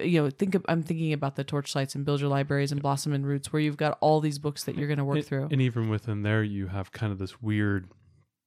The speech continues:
Speaker 2: grouping because sometimes you'll have children's books, which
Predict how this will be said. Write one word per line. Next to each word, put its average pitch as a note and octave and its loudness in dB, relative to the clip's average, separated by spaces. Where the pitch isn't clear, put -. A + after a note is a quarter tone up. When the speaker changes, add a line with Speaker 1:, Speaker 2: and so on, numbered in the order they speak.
Speaker 2:
grouping A2+ 0
because G2+ -4
sometimes A#2 -2
you'll A2 0
have G2+ -4
children's C#3 -2
books, - -6
which - -4